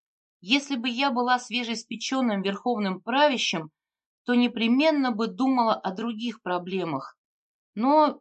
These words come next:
что вышло, то вышло. "Вы извините, я тут в сторонке постою, не обращайте на меня внимания, я случайно сюда забрела".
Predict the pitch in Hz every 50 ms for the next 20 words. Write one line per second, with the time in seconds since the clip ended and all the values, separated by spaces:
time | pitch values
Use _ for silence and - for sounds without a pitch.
0 | _ _ - - - - - - 254 208 190 202 254 277 254 - - - 202 180
1 | 175 - 185 190 214 202 175 165 170 160 - - - 170 156 160 - _ _ _
2 | _ _ _ _ _ _ _ _ _ _ - 226 247 269 285 285 277 269 269 269
3 | 240 233 233 277 285 285 302 330 339 311 320 - - 185 165 160 - - _ _
4 | _ _ - 240 240 294 320 320 320 349 339 - - - - - 339 349 359 370
5 | 359 294 262 - 214 214 - 226 226 - - 254 262 269 294 349 381 381 381 -
6 | _ _ _ - 285 320 339 339 349 349 359 359 - - 403 403 370 - - 254
7 | 247 247 247 254 247 254 262 247 254 269 294 285 285 285 262 233 214 202 180 165
8 | 170 - _ _ _ _ 202 208 214 285 294 302 302 294 - - 294 311 311 -
9 | - 330 339 330 320 254 208 190 190 - - 220 202 214 214 196 214 208 226 240
10 | 269 269 262 240 185 170